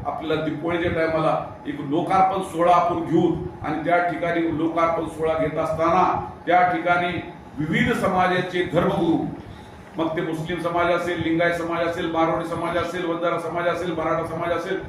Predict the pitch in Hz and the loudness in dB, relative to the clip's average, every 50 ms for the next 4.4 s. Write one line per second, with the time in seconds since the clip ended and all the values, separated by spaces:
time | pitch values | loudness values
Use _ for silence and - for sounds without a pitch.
0 | - - - - - - - 165 185 196 196 196 220 226 - - 220 208 196 202 | -12 -14 -16 -18 -6 0 4 6 6 6 8 8 8 8 8 6 4 2 0 -2
1 | 202 202 208 - - 180 185 190 190 202 202 185 185 185 - 185 196 196 - 165 | -4 -6 -6 -4 -2 -2 0 -2 -2 -2 -2 -2 -2 -2 -2 -2 -2 0 0 0
2 | 156 170 175 180 175 185 190 185 175 170 170 170 170 170 165 165 156 - 185 - | 0 0 0 0 0 0 0 0 0 0 0 0 0 0 -2 -2 -2 -2 -2 -2
3 | - - - - - 156 165 175 190 214 254 254 247 226 214 196 - 196 185 - | -2 -4 -8 -8 -4 -2 2 4 6 6 8 8 6 6 4 4 6 6 6 6
4 | - - - - - - - | 6 4 2 -2 -6 -10 -10